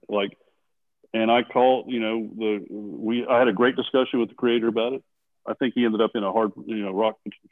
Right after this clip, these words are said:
between a rock and a hard place with the studio. And I said, "Hey, man, this was awesome. Thank you for," I, I, I said, "Thank you."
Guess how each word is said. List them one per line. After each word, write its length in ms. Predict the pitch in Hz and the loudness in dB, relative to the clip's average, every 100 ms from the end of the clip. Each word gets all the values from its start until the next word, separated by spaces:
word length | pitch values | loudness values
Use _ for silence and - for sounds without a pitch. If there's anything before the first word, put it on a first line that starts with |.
| _ | _
between 240 | 104 117 101 | -4 -2 0
a 20 | |
rock 180 | 107 - | -2 -2
and 80 | 95 | -4
a 40 | |
hard 180 | 104 92 | -4 -4
place 160 | 107 98 | -6 -6
with 100 | 90 | -10
the 40 | - | -10
studio. 440 | - 98 92 98 - _ _ _ _ _ _ _ _ _ _ _ - | -8 -6 -4 -6 -10 _ _ _ _ _ _ _ _ _ _ _ -4
And 120 | 104 | -2
I 60 | 101 | 0
said, 100 | 110 104 | 2 2
"Hey, 120 | 123 | 2
man, 300 | 101 101 98 _ _ _ _ _ _ - | 0 -2 -8 _ _ _ _ _ _ -2
this 100 | 131 - | 0 0
was 140 | 107 | 2
awesome. 360 | 110 113 - - - | 4 4 0 -4 0
Thank 200 | 120 - | 2 2
you 160 | 117 - | 0 2
for," 320 | 104 98 92 - _ _ _ _ _ _ - | 2 2 -2 -10 _ _ _ _ _ _ -4
I, 40 | 131 | 0
I, 400 | 131 131 120 127 | 4 4 4 2
I 40 | 127 | 2
said, 160 | 107 - | 0 2
"Thank 280 | 135 131 | 0 2
you." 380 | 135 135 139 135 | 4 4 4 0